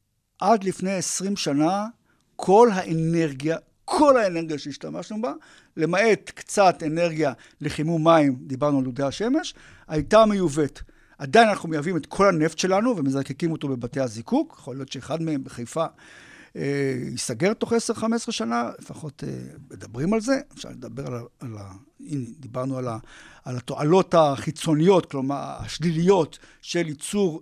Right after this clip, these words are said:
אה, שימוש באנרגיות פוסיליות, זה כמובן זיהום האוויר. אה, והנה ה-, החזון שיש לנו, אה, בשימוש באנרגיות מתחדשות שהן נקיות. אה, גילינו גז טבעי.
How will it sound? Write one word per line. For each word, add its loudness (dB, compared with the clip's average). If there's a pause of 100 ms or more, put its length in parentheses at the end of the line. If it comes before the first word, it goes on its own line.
אה, -4
שימוש -4
באנרגיות 0
פוסיליות, -6
זה -4
כמובן -2
זיהום -2
האוויר. -8 (800)
אה, 4
והנה 2
ה-, -2 (200)
החזון -4
שיש -4
לנו, -2
אה, -4 (300)
בשימוש -6
באנרגיות -2
מתחדשות -4
שהן -4
נקיות. -6 (840)
אה, 2 (1200)
גילינו 4
גז 6
טבעי. -2